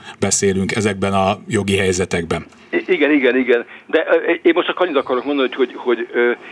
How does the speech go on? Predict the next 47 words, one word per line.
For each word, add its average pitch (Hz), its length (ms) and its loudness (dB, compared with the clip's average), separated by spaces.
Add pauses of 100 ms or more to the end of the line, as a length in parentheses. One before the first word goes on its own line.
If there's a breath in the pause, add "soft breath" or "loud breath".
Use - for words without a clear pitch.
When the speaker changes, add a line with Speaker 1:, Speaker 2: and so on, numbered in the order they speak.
(360 loud breath)
Speaker 2:
tehát 135 200 -2
itt, - 160 -8
itt, - 140 -8
itt - 220 -4
se-, - 200 -4
semmi-, 160 400 0
semmilyen 151 380 0
harag 110 320 2
nincsen 101 380 -6
a, 98 300 0
a, 95 80 -2 (240)
most, 104 200 -6
most 107 180 -10
az 107 100 0 (440)
örökösök 107 480 -4
között, 107 300 0
tehát 107 180 0
itt, - 160 -4
itt 139 160 -6
ez 143 200 2
egymás 127 320 0
között - 320 -4
n-, 139 380 -4
nagyon 113 380 0
bé-, 107 120 -2 (140)
békésen, 107 520 -2 (300 loud breath)
sőt, 123 260 0 (160)
<laughs> 170 240 -2
sőt, 127 220 -4 (440 loud breath)
mondjuk 131 460 -2
úgy, 139 80 -4
hogy 123 120 -2
te-, 143 200 0
testvéri 117 480 -2 (260)
alapon 110 640 -2 (120)
beszéljük 117 420 -2
meg, 143 160 0
csak - 180 0 (260 loud breath)
az, 143 200 2
az 143 100 -2 (140)
igazi 147 300 0
kérdés 139 240 -4
az 147 180 0
lett 117 140 -4
volna, 120 240 0
hogy 123 140 -4
a, 123 120 2